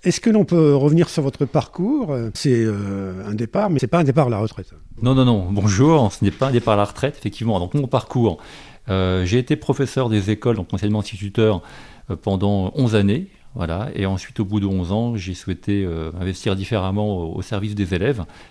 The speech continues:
Speaker 2: et de leurs familles. Donc, j'ai passé le concours de personnel de direction. Euh, c'était en deux mille dix. Donc, j'ai occupé d'abord pendant trois ans les fonctions d'adjoint dans un collège. Ensuite, j'ai été principal, euh,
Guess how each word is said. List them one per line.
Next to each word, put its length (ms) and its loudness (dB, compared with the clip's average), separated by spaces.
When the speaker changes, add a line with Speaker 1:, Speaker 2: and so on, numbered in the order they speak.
Speaker 2:
et 40 -2
de 40 -2
leurs 120 -2
familles. 260 -2
Donc, 180 -2
j'ai 160 -4
passé 260 -6
le 60 -4
concours 400 -2
de 80 0
personnel 480 -2
de 60 2
direction. 520 -2
Euh, 460 2
c'était 160 -6
en 80 0
deux 80 2
mille 160 2
dix. 460 -6
Donc, 160 -6
j'ai 100 -6
occupé 400 -4
d'abord 320 -2
pendant 140 -4
trois 340 -2
ans 80 2
les 100 0
fonctions 440 -6
d'adjoint 280 -2
dans 140 -2
un 60 -4
collège. 420 -2
Ensuite, 480 -6
j'ai 160 -4
été 340 -2
principal, 800 -4
euh, 160 -2